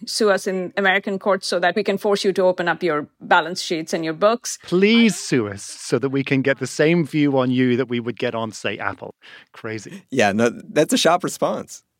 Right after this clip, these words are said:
Speaker 3: But while Shrupa acknowledges that Indian companies may be less transparent than U S or European equivalents, she says that the Indian government has been working to change things.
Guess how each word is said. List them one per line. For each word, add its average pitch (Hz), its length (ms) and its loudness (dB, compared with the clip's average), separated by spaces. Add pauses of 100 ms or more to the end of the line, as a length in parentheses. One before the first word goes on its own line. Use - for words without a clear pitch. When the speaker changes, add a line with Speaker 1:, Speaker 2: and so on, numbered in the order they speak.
Speaker 3:
But 165 120 2
while 165 180 6
Shrupa 175 540 0
acknowledges 143 640 0
that 127 280 2
Indian 131 300 0
companies 120 500 -2
may 113 180 2
be 113 220 -2
less 107 300 -2
transparent 107 640 -6
than 92 340 -6
U 120 220 0
S 135 200 4
or 107 60 -6
European 101 480 -4
equivalents, 151 680 -2 (360)
she - 160 -2
says 339 280 0
that - 120 -2
the 185 80 2
Indian 196 380 2
government 160 420 0
has 160 340 -2
been 170 160 -4
working 120 360 0
to - 60 -12
change 135 420 -6
things. - 500 -10